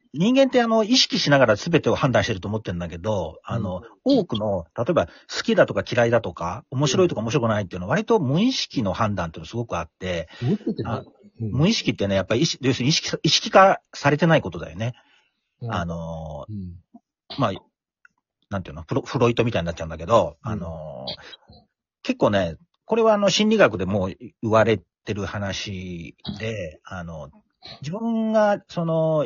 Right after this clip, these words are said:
Speaker 1: い-、意識下で全てを決断してるように思ってるんだけども、
Speaker 2: うん。
Speaker 1: よくよくこう考えてみると、なんであの時この判断をしたんだろうとか、なんでこの、あの、ケーキを選んだんだろうとか、この、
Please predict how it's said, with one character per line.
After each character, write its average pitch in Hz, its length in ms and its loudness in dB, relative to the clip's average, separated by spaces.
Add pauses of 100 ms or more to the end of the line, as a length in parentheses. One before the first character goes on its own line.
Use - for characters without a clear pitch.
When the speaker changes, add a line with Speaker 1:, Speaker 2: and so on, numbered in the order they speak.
Speaker 1:
い-、 175 200 -6
意 226 100 -2
識 - 240 -2
下 208 120 6
で 131 100 2
全 165 260 0
て - 80 2
を 98 60 0
決 - 300 -8
断 135 180 4
し - 80 -4
て 143 100 4
る 131 60 0
よ 131 120 4
う 107 40 0
に 92 120 -4 (580)
思 147 200 4
っ 180 40 2
て - 160 2
る - 80 2
ん 120 60 -2
だ 95 120 -2
け 92 100 -6
ど 90 100 -8
も、 104 260 -2 (180)
Speaker 2:
う 139 40 -4
ん。 110 260 -4
Speaker 1:
よ 143 120 0
く 247 120 0
よ 247 120 4
く 233 160 -4
こ 202 220 4
う 185 60 -4
考 185 240 -2
え 175 60 2
て - 80 -6
み 101 100 -6
る 90 100 -8
と、 101 200 -6 (300)
な 165 160 0
ん 226 40 -2
で 160 80 4
あ 117 60 6
の 120 100 4
時 113 220 -2
こ 110 120 -8
の 98 260 -6 (200)
判 117 200 -4
断 92 120 -8
を 87 60 -8
し - 60 -14
た 104 100 -4
ん 92 60 -6
だ 87 80 -6
ろ 80 100 -10
う - 20 -14
と 80 100 -16
か、 82 140 -14 (140)
な 180 120 -2
ん - 20 -2
で 139 80 0
こ 127 120 -4
の、 117 160 0 (600)
あ 104 140 -10
の、 98 100 -6
ケ - 180 0
ー 120 60 2
キ 98 140 -8
を 90 60 -2
選 107 180 2
ん 104 40 -2
だ 92 120 -4
ん 87 360 -12
だ 87 100 -4
ろ 85 100 -6
う 85 40 -12
と 87 80 -14
か、 82 260 -10
こ 101 120 -14
の、 92 200 -12